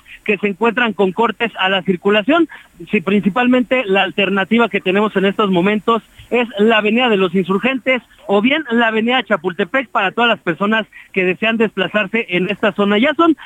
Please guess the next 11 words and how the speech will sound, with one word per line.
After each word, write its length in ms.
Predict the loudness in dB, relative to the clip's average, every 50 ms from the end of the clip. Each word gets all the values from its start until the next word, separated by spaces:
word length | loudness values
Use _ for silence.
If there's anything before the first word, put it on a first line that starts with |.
| -20 -8 0
miles 440 | 2 2 2 2 2 2 2 2 0
de 100 | -2 -2
personas 420 | -2 -2 -2 0 0 0 0 0 0
las 140 | 0 -2 -4
que 120 | -4 -8 -4
se 100 | -4 -6
encuentran 460 | -4 0 -2 -2 0 0 -2 -2 0
congregadas 580 | 0 0 0 2 2 0 0 0 0 -2 0 0
en 100 | 0 0
este 220 | 0 0 0 -4
punto 440 | -2 0 0 0 0 2 0 0 0